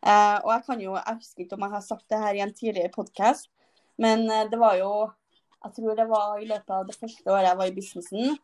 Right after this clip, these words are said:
da var jeg jo veldig sånn, «Jeg skal hjelpe alle hele tiden, uansett hva jeg holder på med.» Jeg slapp alt jeg hadde, liksom, <laughs> hele tiden. Eh, og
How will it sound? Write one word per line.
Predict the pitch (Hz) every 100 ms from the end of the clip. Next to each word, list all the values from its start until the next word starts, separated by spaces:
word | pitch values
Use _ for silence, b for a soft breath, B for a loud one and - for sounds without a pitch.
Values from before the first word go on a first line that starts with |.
| _
da | 208 220
var | 233 175
jeg | 170
jo | 196
veldig | 196 185
sånn, | - 196 190 190 _ _ _ -
«Jeg | 220
skal | - 233
hjelpe | 226 226
alle | 147 196 190
hele | 185 208 180
tiden, | 185 - 180 175 185
uansett | 180 175 202 190
hva | - 190
jeg | 220
holder | 214
på | 175
med.» | 220 311 330 285 -
Jeg | 254
slapp | - 247 226 -
alt | 220 -
jeg | 202
hadde, | 226 208
liksom, | 277 311 302 - 302 254
<laughs> | 349
hele | 214
tiden. | 240 233 214 233 427 _ _ _ _ _
Eh, | - 226 220 220 220 -
og | 226 226 226 220 226 233